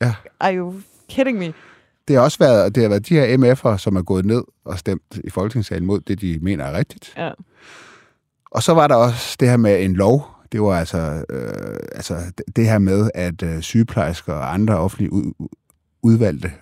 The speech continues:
Speaker 1: grupper fik højere løn. Og det, det er jo fint, det kan man jo synes om, hvad man vil. Men det, der var sjovt ved det, det var, at, øh, de havde, de har skrevet under på, at de vil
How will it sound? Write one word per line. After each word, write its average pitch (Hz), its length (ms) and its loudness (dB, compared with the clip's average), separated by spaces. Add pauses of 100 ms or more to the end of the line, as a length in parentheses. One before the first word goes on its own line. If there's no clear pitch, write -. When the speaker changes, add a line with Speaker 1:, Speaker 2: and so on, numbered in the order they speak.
Speaker 1:
grupper 110 260 -2 (640)
fik - 260 -6
højere 113 260 4
løn. 117 260 6 (400)
Og 98 140 -10
det, 151 200 0
det - 80 -4
er 165 40 6
jo 165 100 8
fint, 170 300 4
det 139 80 4
kan 139 100 4
man 120 60 2
jo 104 40 0
synes 127 240 0
om, 110 160 0
hvad 101 240 -2
man 92 180 0
vil. 127 180 2 (420)
Men 92 140 -2
det, 117 120 2
der 117 60 4
var 92 120 -2
sjovt - 360 2
ved 92 120 0
det, 92 100 -6
det 104 100 0
var, 98 240 -2 (400)
at, 98 240 -8
øh, 85 200 -4 (280)
de 101 240 -2
havde, 85 360 -8 (100)
de 98 140 -2
har 92 80 -6
skrevet 92 220 -2
under 139 200 4
på, - 120 -2
at 101 120 -2
de 104 40 -2
vil 90 80 -8